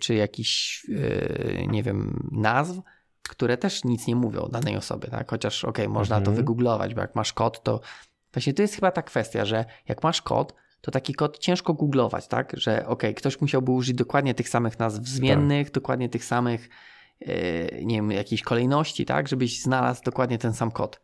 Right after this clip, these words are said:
Speaker 2: Mhm.
Speaker 1: E, natomiast jak na przykład napiszesz słowno muzycznie, tak? Tu mamy, nie wiem, wymianę bez użycia zmiennej tymczasowej, to coś takiego możesz googlować i faktycznie ktoś może użyć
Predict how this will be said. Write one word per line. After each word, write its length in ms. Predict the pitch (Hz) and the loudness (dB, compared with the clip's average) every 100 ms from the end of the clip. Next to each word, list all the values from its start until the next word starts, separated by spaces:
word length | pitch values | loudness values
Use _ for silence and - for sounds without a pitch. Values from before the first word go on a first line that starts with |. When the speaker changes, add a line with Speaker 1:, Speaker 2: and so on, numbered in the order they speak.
| _ _ _ _ | _ _ _ _
Speaker 2:
Mhm. 280 | 92 90 104 | -4 0 0
Speaker 1:
E, 140 | 107 | 2
natomiast 360 | 110 117 135 135 | 0 0 0 -2
jak 140 | 139 | -2
na 120 | 131 123 | -2 -4
przykład 280 | - 123 - - - - - | -4 -6 -8 -14 -14 -14 -20
napiszesz 500 | - 120 - - 127 | -6 -4 -4 -2 -2
słowno 400 | - - 143 131 | 0 2 4 4
muzycznie, 420 | 135 147 143 - 107 | 4 4 2 0 0
tak? 260 | 117 135 | 0 0
Tu 120 | - | 2
mamy, 420 | 123 117 117 117 - - - _ - | 4 4 4 2 0 -6 -20 _ -4
nie 120 | 107 | 0
wiem, 380 | 104 104 110 113 | 0 0 -2 -2
wymianę 580 | 107 117 120 117 117 113 | 0 2 4 4 2 2
bez 380 | 101 110 - - | 2 0 0 -10
użycia 460 | - 107 110 110 110 | -6 -2 0 0 0
zmiennej 340 | 120 110 107 | 2 2 0
tymczasowej, 580 | - 113 113 - 117 147 | 0 -2 -2 0 2 2
to 100 | 139 | 0
coś 200 | - 147 | -4 -2
takiego 320 | 139 143 135 | 0 0 2
możesz 320 | 139 123 110 | 2 2 0
googlować 540 | 117 110 107 107 123 - | 0 0 0 0 -2 -2
i 360 | 117 120 120 - _ _ _ | 2 2 2 -4 _ _ _
faktycznie 460 | - 135 - 127 120 | -4 -4 -2 -2 -2
ktoś 260 | - 120 - | -2 -2 0
może 260 | 117 117 | 0 0
użyć 500 | - 120 117 - - | 0 0 0 -4 -12